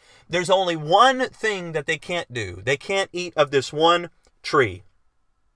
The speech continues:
They can't eat of this one tree. Okay? And, uh, I want to go back to the book of Genesis chapter number three and verse one. We're gonna be introduced to this new character known as the serpent,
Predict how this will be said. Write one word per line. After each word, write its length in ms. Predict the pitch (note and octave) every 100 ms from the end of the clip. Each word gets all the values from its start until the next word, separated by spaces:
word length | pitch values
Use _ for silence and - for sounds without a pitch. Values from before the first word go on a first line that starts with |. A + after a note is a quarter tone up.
| _ _ _ _ _
They 120 | C#3
can't 260 | - F3 -
eat 160 | E3
of 100 | D#3+
this 180 | B2+ A#2+
one 240 | D3 D3+ C#3+
tree. 360 | - A#2+ G2 _ _ _ _ _ _ _ _ _ _ C#3
Okay? 360 | B2 C#3 D3+ - - - _
And, 300 | D#3+ F3+ E3
uh, 320 | E3 D#3+ C3+ A#2 _ _ -
I 120 | F3+
want 160 | A3 G#3
to 60 |
go 240 | E3+ F3 E3
back 340 | - E3 E3+
to 180 | - D3
the 120 | C3+
book 200 | C3+ D#3+
of 80 | C3
Genesis 420 | B2 D#3+ - C3
chapter 360 | - D#3+ D#3 C#3+
number 220 | C#3 A#2+
three 480 | - E3 D#3+ E3 -
and 160 | C3+ C3
verse 260 | C#3 -
one. 420 | D3+ E3+ G#2 C#3+ _ _ _ _ - - _
We're 160 | D3+ A#3
gonna 180 | C4+
be 160 | C4 G#3
introduced 680 | G#3+ A3 G3+ E3+ F#3+ E3+ -
to 100 | E3+
this 240 | D3 C3
new 200 | D#3 F3
character 680 | F3+ F3 C#3+ B2 B2 C3+ D3 _ _ _ _ _
known 280 | D3 F#3+ F#3
as 120 | C#3+
the 80 | C3
serpent, 560 | - G3+ G3 - A2+